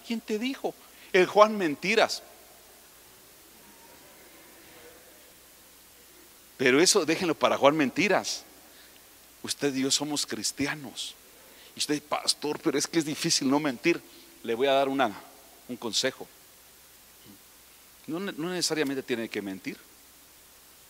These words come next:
Si le para tránsito y le dice, "¿De dónde venías?", no tiene por qué decir, "Fui a la casa de mi suegra y se me hizo tarde y luego agarré por la avenida Insurgentes".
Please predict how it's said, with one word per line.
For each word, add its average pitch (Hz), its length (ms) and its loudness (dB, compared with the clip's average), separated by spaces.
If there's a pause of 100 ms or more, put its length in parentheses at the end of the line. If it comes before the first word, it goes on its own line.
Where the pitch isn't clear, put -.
(180)
Si 127 320 -2
le 117 160 0
para 170 320 4
tránsito 165 440 0
y - 20 0
le 131 80 0
dice, 147 100 -2
"¿De 143 60 2
dónde 196 260 4
venías?", 180 540 0 (540)
no 220 80 -4
tiene 185 220 -2
por 151 120 -6
qué 156 60 0
decir, 160 180 0 (160)
"Fui 233 140 6
a 233 40 6
la 208 100 6
casa 214 260 2
de 180 100 0
mi 156 120 -4
suegra 220 280 2
y 196 40 -2
se 190 100 -4
me 185 80 -6
hizo 180 140 -6
tarde 208 340 0
y 185 40 -2
luego 190 160 2
agarré 175 180 2
por 175 120 -8
la 160 60 4
avenida 156 460 2
Insurgentes". 156 560 -2